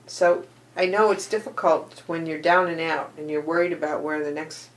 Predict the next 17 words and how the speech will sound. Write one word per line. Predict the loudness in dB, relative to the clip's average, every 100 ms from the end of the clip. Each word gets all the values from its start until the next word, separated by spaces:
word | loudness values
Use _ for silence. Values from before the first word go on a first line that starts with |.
| _ -20 _ _ 4
dollar | 6 8 4
is | 0
coming | -2 -2 -2
from. | -6 -8 -8 -12 -20 _ _ _ _ _ _ _ _ -18 -18 -18 -20 _
But | 4 4
when | 6
those, | 6 6 0
when | -6 2
I | 4 4
get | 2 -2
confronted | -8 0 2 2 -2
with | -4 -2
those | -2 -2
things, | -4 -4 -4 -6 -10 -14 -20 -12 0
I | 2
pull | 2 0 0 4
up, | 2 0